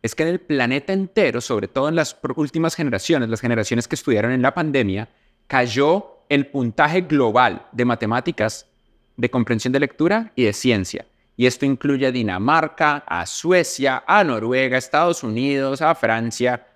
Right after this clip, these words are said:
a todo el mundo. Esto no solamente es un fenómeno latinoamericano o hispano. Y mientras tanto, todo el mundo se quedó con lo que dijo Jensen, de que ya no hay que programar, que no fue lo que dijo,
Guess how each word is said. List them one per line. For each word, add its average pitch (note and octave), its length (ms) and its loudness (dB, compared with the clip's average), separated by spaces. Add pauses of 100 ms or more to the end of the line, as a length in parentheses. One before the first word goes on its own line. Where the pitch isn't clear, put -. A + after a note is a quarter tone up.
a - 60 -12
todo F#3 380 2
el G3 100 2
mundo. C#3 320 -6 (480)
Esto - 160 -6
no D3 80 0
solamente D3+ 440 0
es D3 40 -8
un D#3 120 -4
fenómeno D3+ 340 0
latinoamericano - 840 -4
o A2 120 -4
hispano. - 400 -8 (760)
Y D3+ 140 0
mientras A#3 540 0
tanto, B2+ 440 -4 (240)
todo G#3 200 4
el A#3 100 2
mundo A#3+ 300 0
se A3+ 180 0
quedó A#2+ 380 -2
con E3 160 -2
lo E3 100 -2
que D3 120 -2
dijo A#2 300 0
Jensen, C3+ 600 -2 (220)
de B2+ 220 -2
que A2+ 440 -2 (180)
ya A#2 160 0
no A#2 60 0
hay A#2 60 -2
que C3+ 100 -4
programar, B2+ 500 0
que B2+ 120 -2
no B2+ 120 0
fue F3+ 140 0
lo A#3+ 160 4
que B2 100 -2
dijo, D3 400 0